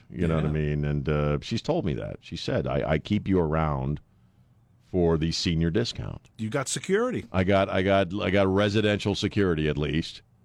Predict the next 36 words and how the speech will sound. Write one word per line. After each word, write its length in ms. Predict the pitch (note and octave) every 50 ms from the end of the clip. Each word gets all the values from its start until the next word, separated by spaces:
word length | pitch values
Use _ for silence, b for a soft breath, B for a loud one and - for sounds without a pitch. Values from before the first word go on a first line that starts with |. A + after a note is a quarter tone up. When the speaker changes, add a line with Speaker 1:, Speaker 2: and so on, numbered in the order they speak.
| _ _ _ _ _ _ _ -
Speaker 1:
As 180 | F#2 F2+ D#2+ D2
long, 280 | F2+ F2+ F#2+ G#2 F#2+ F2+
now 240 | F2 F2 F2+ G2 G#2
that 100 | G#2+ G#2+
I'm 140 | G#2+ G#2+ A2
an 80 | A2
old 260 | A2 G#2+ G#2 G2+ D#2
fart, 440 | - - - B2 F#2 E2 F2 - - - _ _ _ _ _ _ _ _ _ _ _ _ -
as 80 | D#2+ D#2
long 160 | E2+ F2 F#2+
as 100 | F#2+ E2
my 160 | F#2+ G2+ G#2
wife 320 | G2+ G2+ G#2 G#2 G#2 F#2 -
gets 220 | G2+ F2+ - -
her, 200 | - G2 F#2 F#2
gets 220 | E2+ D#2+ F2+ F2 -
her 100 | G2 F2
five 280 | - - F#2 F2+ E2+
percent 300 | C#2+ E2+ - F#2 F2 E2
discount 520 | D2 F2+ E2+ - - F#2 F2 F2 F2 F#2 F#2
when 80 | F2
we 100 | E2+ F2
go 160 | D#2+ F2 F2 E2+
to 60 | E2+
Luby's 640 | F2 E2+ F2 F2+ F2 D2+ F2 E2+ F2 F2+ E2 D#2+
or 80 | F#2 E2+
we 140 | E2 E2+ E2+
go 140 | E2+ F2
to, 160 | E2+ F2+ F2 F2
you 80 | F2 F2
know, 120 | F2 F2
wherever, 480 | F2 F2+ F2 F2 E2 F2 F2+ F#2 F2+ E2+
or 80 | E2+ E2+
Jim's 500 | D#2+ D2 - G2 F2+ E2+ E2+ E2+ E2 D2+
or 60 | F2
whatever. 460 | F2 E2+ D#2+ E2 E2 D2 D#2+ E2+ E2+